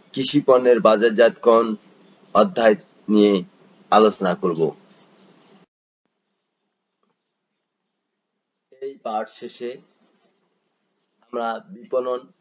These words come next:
বা বাজারজাতকরণ ব্যয় কি জানতে পারব। দ্বিতীয়ত, বিপণন ব্যয়ের বিভিন্ন উপাদান সমূহ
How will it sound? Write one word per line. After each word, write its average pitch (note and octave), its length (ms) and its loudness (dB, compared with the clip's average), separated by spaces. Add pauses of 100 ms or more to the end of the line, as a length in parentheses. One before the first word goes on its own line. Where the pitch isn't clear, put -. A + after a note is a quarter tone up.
(100)
বা G2+ 140 -8
বাজারজাতকরণ A2+ 880 -6
ব্যয় G2+ 200 -8
কি A#2 240 -20 (580)
জানতে G#2+ 220 -12
পারব। A2+ 420 -8 (1200)
দ্বিতীয়ত, - 520 -8 (480)
বিপণন C3+ 520 -8
ব্যয়ের A2+ 260 0 (320)
বিভিন্ন A#2 440 -10
উপাদান A#2+ 460 -2
সমূহ B2 380 -10